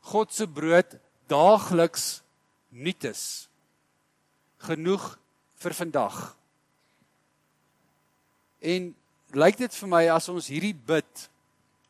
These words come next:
"Gee ons vandag ons daaglikse brood," dat ons sal sê, Here,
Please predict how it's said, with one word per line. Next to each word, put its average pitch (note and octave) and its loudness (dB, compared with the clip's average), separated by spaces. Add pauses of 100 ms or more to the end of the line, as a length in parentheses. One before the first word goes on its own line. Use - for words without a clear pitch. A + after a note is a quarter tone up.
(880)
"Gee G3 2
ons G3 -6
vandag D#3 0
ons D#3 -10
daaglikse D#3 0 (360)
brood," C3+ -4 (1200)
dat D3+ 0
ons F#3+ -8
sal F3+ 0
sê, E3 -2
Here, F#3 0